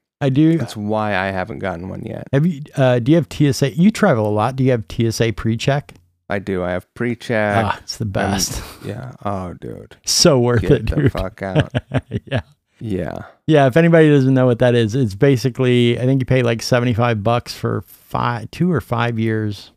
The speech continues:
Speaker 1: maybe three, I don't know. Um, but you get to
Speaker 2: Some number of years.
Speaker 1: Yeah, you basically jump through a bunch of hoops with documentation, and they give you a, a,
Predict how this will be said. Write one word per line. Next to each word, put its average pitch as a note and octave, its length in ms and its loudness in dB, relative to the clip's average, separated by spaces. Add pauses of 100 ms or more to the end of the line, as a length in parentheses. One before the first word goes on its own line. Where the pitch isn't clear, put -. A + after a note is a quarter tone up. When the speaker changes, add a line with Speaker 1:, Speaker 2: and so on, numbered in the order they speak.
Speaker 1:
maybe A2+ 220 -2
three, G2+ 380 -10
I A2 120 -2
don't G#2+ 100 -2
know. G#2 160 -6 (360)
Um, A2+ 400 0 (180)
but D3 140 2
you C3+ 100 4
get B2 160 2
to A#2+ 180 0 (180)
Speaker 2:
Some B2 360 0
number A2+ 340 2
of G2+ 140 0
years. G#2+ 360 2
Speaker 1:
Yeah, C3 140 4
you B2 160 0
basically A#2+ 880 0 (160)
jump C3 240 0
through B2+ 120 0
a - 20 0
bunch A2+ 220 -2
of A2 100 0
hoops A2+ 300 -2
with A2 180 -4
documentation, A2+ 880 -2
and A2 140 -2
they A2 80 -2
give A2 200 -4
you G#2 300 -6 (380)
a, G#2+ 40 -8
a, G#2+ 160 -8